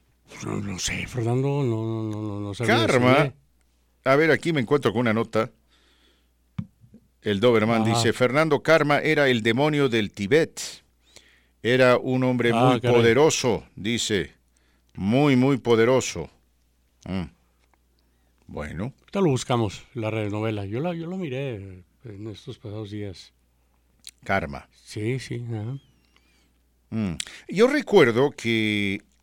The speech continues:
Speaker 2: a ver, yo estaba enamorado del Calimán, donde, ¿cómo se llamaba el, el, el, el, el, el señor que hacía las veces de Calimán?
Speaker 1: Ah, Luis Manuel Pelayo.
Speaker 2: Bueno,
Speaker 1: No.
Speaker 2: el, el que te, el que hablaba así.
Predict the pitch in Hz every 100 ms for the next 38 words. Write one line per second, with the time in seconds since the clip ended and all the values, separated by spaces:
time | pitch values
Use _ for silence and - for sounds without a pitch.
0 | _ 110 117 131 117 143 160 151 127 107
1 | 98 101 120 107 98 82 104 90 92 104
2 | 107 110 - _ - - - - - -
3 | - - - - _ _ _ _ - 90
4 | 107 101 98 95 92 90 87 76 - -
5 | - - - - _ - 160 123 120 123
6 | 101 85 78 73 69 73 78 78 - 80
7 | - 82 - 95 85 90 98 98 95 82
8 | 95 80 90 78 80 78 76 65 62 -
9 | _ _ _ _ _ _ _ _ 117 104
10 | 107 104 104 104 101 101 113 120 113 127
11 | 139 120 - _ _ _ 87 82 76 73
12 | 71 - 82 92 80 87 - 90 76 85
13 | 78 85 80 73 67 -